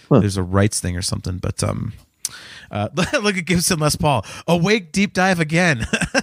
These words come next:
Speaker 2: We'll, we'll re-deep dive the records. <laughs>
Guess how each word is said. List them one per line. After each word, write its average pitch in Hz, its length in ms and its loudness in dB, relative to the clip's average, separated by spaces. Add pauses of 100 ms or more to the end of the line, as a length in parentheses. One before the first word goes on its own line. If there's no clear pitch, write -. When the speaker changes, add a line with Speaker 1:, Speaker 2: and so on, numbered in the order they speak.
(960)
Speaker 2:
We'll, 302 200 4
we'll 294 200 4
re-deep 214 480 2
dive 156 240 2
the 139 100 -2
records. 131 540 0 (520)
<laughs> 180 280 0